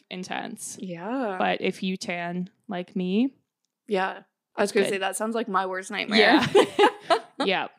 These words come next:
Speaker 1: Yeah. Certain people in our group did not love that part, but
Speaker 2: Your husband included. <laughs>
Speaker 1: Yes. Yeah. He got burnt, but that's okay.
Speaker 2: Aw.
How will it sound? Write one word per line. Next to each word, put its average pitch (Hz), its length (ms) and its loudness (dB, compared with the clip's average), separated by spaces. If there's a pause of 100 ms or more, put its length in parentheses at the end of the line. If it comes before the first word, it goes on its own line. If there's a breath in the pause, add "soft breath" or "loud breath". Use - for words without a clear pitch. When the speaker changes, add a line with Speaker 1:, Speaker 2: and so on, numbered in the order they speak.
(180)
Speaker 1:
Yeah. 135 160 -2
Certain 302 460 2
people 349 280 6
in 339 80 6
our 330 100 4
group 254 380 2 (580)
did 220 140 6
not 233 200 2
love 190 200 0
that 185 200 0
part, 175 420 -6
but - 280 -4 (180)
Speaker 2:
Your 226 180 6
husband 202 320 2
included. 208 540 -2
<laughs> - 0 -
Speaker 1:
Yes. 277 440 4 (120)
Yeah. 175 260 0
He 196 180 0
got 226 280 2
burnt, 196 500 2 (220)
but 202 160 -6
that's 185 200 -8
okay. 370 200 -4
Speaker 2:
Aw. 220 400 -4